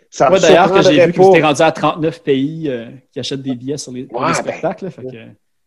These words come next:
Speaker 1: c'est ça qui est fou. Fait que ça me surprendrait pas qu'ils n'aillent, qu'ils vont venir. D'ailleurs, c'est sûr que pour, tu sais, côté nostalgie, la majorité du monde vont probablement venir du Québec, mais il va y avoir du monde du Nouveau-Brunswick, c'est sûr, euh,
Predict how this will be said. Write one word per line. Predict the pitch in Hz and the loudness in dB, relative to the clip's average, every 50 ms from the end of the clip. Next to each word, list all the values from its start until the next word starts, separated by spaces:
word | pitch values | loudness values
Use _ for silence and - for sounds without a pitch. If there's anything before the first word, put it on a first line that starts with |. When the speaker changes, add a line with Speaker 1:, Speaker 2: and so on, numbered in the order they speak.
| _ _ | _ _
Speaker 1:
c'est | - 143 131 | -6 -6 -4
ça | - - 185 | 0 0 -2
qui | 151 - 156 131 | 0 0 -4 -4
est | |
fou. | 123 156 | -4 -2
Fait | 170 160 120 | -2 -4 -2
que | - | 0
ça | - 147 | -2 -2
me | 135 127 | -2 -2
surprendrait | - 185 165 - 160 180 180 170 156 160 147 | -2 -4 -2 -2 -4 -6 -4 -2 -2 -2 -2
pas | - 190 190 | 0 -2 -2
qu'ils | 190 - 139 127 123 | -2 -2 -6 -6 -4
n'aillent, | 123 131 135 143 147 151 156 147 139 120 | -2 -2 0 2 2 0 0 -2 -4 -6
qu'ils | - - 131 113 | -6 -6 -6 -4
vont | 123 123 120 | -2 -2 -2
venir. | 110 113 120 123 131 127 123 | -2 -4 -6 -4 -4 -4 -4
D'ailleurs, | 107 117 110 113 107 | -2 -2 -2 -4 -4
c'est | - - 208 190 | -2 0 -2 0
sûr | - - 170 185 196 190 - | 0 2 4 6 6 4 4
que | - 135 | 0 -2
pour, | 113 - - 123 117 - | -2 -2 -4 -8 -8 -6
tu | - | -8
sais, | 147 120 | -8 -4
côté | - 123 120 - 135 | -4 -6 -4 -4 -6
nostalgie, | 131 123 113 - 131 113 104 101 98 101 123 143 143 139 113 _ _ _ _ _ _ _ _ _ - - - | -6 -6 -8 -6 -6 -6 -6 -6 -10 -6 -6 -4 -4 -6 -8 _ _ _ _ _ _ _ _ _ -20 -14 -8
la | 120 120 117 113 | -4 -2 -2 0
majorité | 117 123 123 - 123 113 - 147 | 0 -2 -4 -4 -6 -4 -4 -6
du | 127 113 | -4 -2
monde | 123 135 143 131 | -2 -2 0 -2
vont | 113 101 | -2 -2
probablement | - 120 117 120 117 110 | -2 -2 -2 -2 -2 -4
venir | 110 120 123 127 127 123 110 - _ _ _ _ - - | -4 -4 -4 -4 -4 -6 -8 -12 _ _ _ _ -20 -14
du | 185 101 254 - | -8 -8 -6 -4
Québec, | - 139 113 90 110 107 113 127 - _ - _ _ _ _ _ _ _ _ _ _ - | -2 -2 -2 -2 -2 -4 -4 -6 -8 _ -20 _ _ _ _ _ _ _ _ _ _ -10
mais | 117 - - | -10 -8 -6
il | 147 | -2
va | 120 127 | 0 2
y | |
avoir | 127 131 | 2 0
du | 110 123 | 0 0
monde | 135 135 123 | -2 -2 -2
du | 120 | -2
Nouveau-Brunswick, | 135 131 123 131 117 117 127 123 113 107 131 131 - | -2 2 2 2 2 0 -2 -4 -2 -2 -4 -4 -2
c'est | - 131 113 | -4 -4 -4
sûr, | 104 - - 127 123 120 123 131 139 139 143 143 131 117 117 | -4 -4 -4 -4 -2 -2 0 0 0 0 0 -2 -2 -2 -2
euh, | 113 107 104 101 98 95 95 92 | -2 -2 0 0 0 0 -2 -4